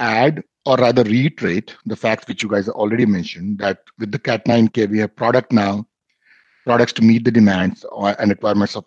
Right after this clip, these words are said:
all of our customers, right? They now have more flexibility than before, than they used to before, in choosing the right products for their networks.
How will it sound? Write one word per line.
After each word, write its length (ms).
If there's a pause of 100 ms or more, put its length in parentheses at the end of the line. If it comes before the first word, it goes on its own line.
(120)
all 220
of 80
our 140
customers, 540
right? 140 (720)
They 340
now 280
have 260
more 360
flexibility 760 (440)
than 240
before, 400 (100)
than 160
they 60
used 260
to 60
before, 400 (540)
in 140
choosing 320
the 100
right 240
products 320
for 140
their 160
networks. 260